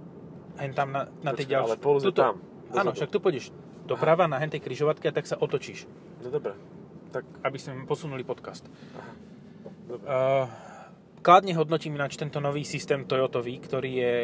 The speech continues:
Speaker 1: o mnoho krajší ako ten predtým a o mnoho použi-, no dobre, teraz tam máš Apple CarPlay, ale keď si dáš, eh, klasickú Toyotu a dáš si navigáciu,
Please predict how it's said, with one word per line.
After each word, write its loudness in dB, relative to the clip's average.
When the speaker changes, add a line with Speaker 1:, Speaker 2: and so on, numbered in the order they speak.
Speaker 1:
o -6
mnoho 2
krajší -2
ako -6
ten -8
predtým -6
a -2
o -4
mnoho -6
použi-, 4
no -4
dobre, 2
teraz 0
tam -4
máš 0
Apple -4
CarPlay, 2
ale 2
keď -2
si -8
dáš, 4
eh, 2
klasickú 0
Toyotu 0
a -14
dáš 0
si -8
navigáciu, 2